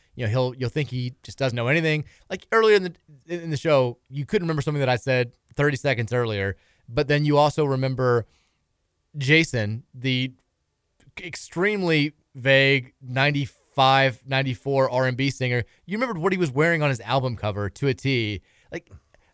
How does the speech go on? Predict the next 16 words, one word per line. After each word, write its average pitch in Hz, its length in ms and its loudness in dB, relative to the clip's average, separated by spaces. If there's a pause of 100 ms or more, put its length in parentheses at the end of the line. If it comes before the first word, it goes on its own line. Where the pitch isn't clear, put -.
(180)
I, 180 300 -6
I 185 60 2
just, 185 200 -4
I 180 80 2
never 202 240 0
know 190 80 0
what 175 80 -2
to, 156 60 -12 (260)
this 277 260 -2
woman 285 260 -4
sounds 202 320 0
like 190 180 -2
kind 208 340 -6
of 170 100 -4
your 170 140 -4
equal. 147 460 -10